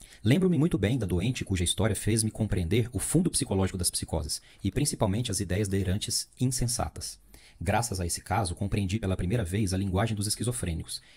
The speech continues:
que era julgada desprovida de qualquer sentido. Refiro-me ao caso de Babette S., cuja história publiquei. Em mil novecentos e oito, fiz uma conferência na Câmara Municipal de Zurique e o tema versava sobre seu caso. Ela era originária da cidade velha de Zurique,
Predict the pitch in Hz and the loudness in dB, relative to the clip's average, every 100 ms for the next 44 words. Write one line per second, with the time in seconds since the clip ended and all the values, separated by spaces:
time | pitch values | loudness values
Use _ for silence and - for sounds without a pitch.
0 | - 107 104 98 90 98 101 92 120 - | -4 0 0 0 0 0 0 2 2 2
1 | 98 95 123 87 92 98 - 117 - 90 | 0 0 -2 -2 -2 -2 0 2 2 0
2 | - 85 - _ - - - - 110 - | -6 -10 -12 _ -20 -20 -14 0 2 4
3 | 139 143 85 80 101 - 110 113 85 78 | 4 4 2 0 -2 0 0 0 -2 -2
4 | 101 104 95 113 - - 98 87 - 76 | 2 2 2 0 -2 -2 0 0 -2 -8
5 | - - - 110 110 110 - 92 101 - | -12 -20 -2 0 2 0 2 2 2 0
6 | 113 113 - 78 - _ _ _ _ _ | 0 0 0 -6 -6 _ _ _ _ _
7 | - 110 104 95 - 92 117 123 - - | -4 0 0 0 0 2 2 2 -2 -14
8 | - - 117 123 127 - 92 98 90 87 | -6 0 2 2 0 0 2 2 0 0
9 | 101 92 92 92 - 85 80 90 95 - | 0 2 0 0 -2 -2 0 0 0 -2
10 | 104 104 92 95 101 - - 82 85 - | -4 -2 -2 0 -2 -4 -6 -4 -4 -4
11 | 85 87 95 90 78 73 - _ _ - | -4 -2 -2 -2 -4 -6 -12 _ _ -20
12 | - - - - 120 123 156 156 131 143 | -20 -20 -12 0 2 4 2 4 4 2
13 | 101 87 117 85 78 87 101 92 101 117 | 0 0 0 0 -2 -2 -2 0 0 0
14 | 92 101 107 107 113 92 - | 0 -2 -2 -2 0 -2 -6